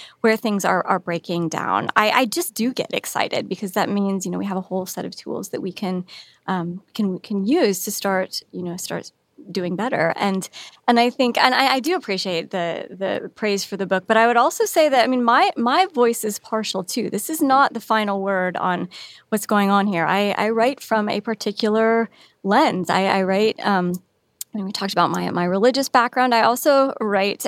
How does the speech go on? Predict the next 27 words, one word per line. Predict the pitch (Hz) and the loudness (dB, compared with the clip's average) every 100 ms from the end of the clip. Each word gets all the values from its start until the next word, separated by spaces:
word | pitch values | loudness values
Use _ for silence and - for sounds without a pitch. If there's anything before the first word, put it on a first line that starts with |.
| - | 0
as, | 196 208 208 - | 0 0 -4 -8
I | |
mean, | 185 | -4
I'm | 220 | -2
a | 226 220 - - _ - | -2 -2 -10 -20 _ -12
fair-, | - 240 233 | 0 0 2
have | 220 | 0
a | 226 | -2
fairly | - 208 214 | 0 2 0
feminine | - 220 208 214 226 - | 2 2 4 2 0 0
affect. | 180 196 226 254 233 | 0 0 -2 -2 -2
I, | 208 | -2
the, | 196 190 - | -2 -2 -2
the | 190 | -6
traditional | 190 220 202 208 233 214 214 | -2 -2 0 0 2 2 2
kind | 233 214 | 0 0
of | 208 | -2
construct | - 180 208 - 214 226 | 2 2 2 0 0 -2
of | |
femininity | - 196 208 214 226 247 247 | 0 0 2 0 0 0 2
happens | - - 285 - | 0 0 -2 -2
to | 247 | 0
work | 226 277 | 0 0
fairly | - 214 214 233 | -2 0 2 2
well | 214 170 214 | 2 4 4
for | 233 262 | 2 2
me. | 254 277 | 4 4